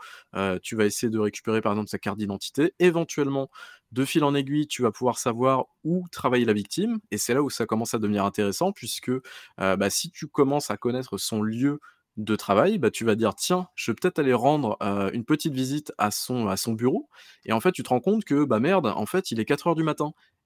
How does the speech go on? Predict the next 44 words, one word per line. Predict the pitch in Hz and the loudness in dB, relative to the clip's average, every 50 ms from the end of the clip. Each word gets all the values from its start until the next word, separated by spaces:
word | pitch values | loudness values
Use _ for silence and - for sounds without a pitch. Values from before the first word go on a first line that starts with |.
| _ - | _ -2
Et | 110 110 107 107 107 107 | 2 2 4 4 4 4
les | 113 113 | 2 2
bureaux, | 117 117 117 135 175 | 2 2 4 4 4
à | 175 | 4
quatre | - 127 - - | 4 0 -2 0
heures | 120 113 | -2 0
du | 113 107 | 2 2
matin, | 104 101 - 139 160 170 | 0 2 2 2 0 2
bah, | 131 110 | 2 2
ils | 107 | 2
sont | - 127 127 | 2 0 -2
fermés. | - 160 143 139 139 147 _ _ - | 0 0 0 0 -2 -6 _ _ -10
Donc, | 117 117 113 | -8 -6 -2
qu'est-ce | - 151 143 - | 0 0 0 0
que | 143 | -2
tu | 131 - 135 | -2 0 0
vas | 127 120 | 0 0
faire ? | - - 135 131 127 131 _ _ | 0 0 0 0 -2 -4 _ _
Tu | - - | -6 -4
vas | 117 | -2
dire, « | 104 113 - - | 0 -2 -2 -2
Tiens, | - - 175 190 196 - _ - - - - - _ - | 0 0 0 0 0 -2 _ -20 -20 -20 -20 -20 _ -8
Shadow | - - 120 117 120 120 | -2 0 2 4 6 6
of | 117 107 110 | 4 4 4
Doubt, | 135 175 214 214 - - 113 - | 4 4 4 4 2 -2 -4 -2
comme | - 143 143 139 - _ | 0 0 0 -2 -4 _
il | - 120 | -2 0
a | 110 107 | 0 0
un | |
côté | 107 - 110 - 147 | 0 0 -2 0 2
un | 139 117 | 0 0
peu | - 143 139 | 0 0 -2
immersive | 120 110 101 - - - | 0 -2 -4 -6 -8 -10
sim, | - - 151 175 190 180 127 - - | -6 -2 0 0 0 0 -4 -4 -4
il | - 110 | -6 -2
va | 98 107 - | 0 0 0
peut-être | - 110 - 147 147 - | 0 0 0 -2 -2 -2
me | 120 104 | -2 -2
permettre | - 110 101 113 143 165 - - 123 107 | 0 0 2 2 0 0 -2 -2 -4 -4
de, | 107 101 107 120 135 147 - _ - - | -4 -2 -2 0 0 0 -2 _ -6 -4
euh, | 101 | -4
rentrer, | 95 98 101 101 - - - 165 | -2 0 0 0 0 -2 -4 -4
par | 170 - 113 95 98 | -2 0 -2 -2 -2
exemple, | 101 101 131 165 170 - 113 - | -2 -2 -2 -2 -2 -4 -6 -10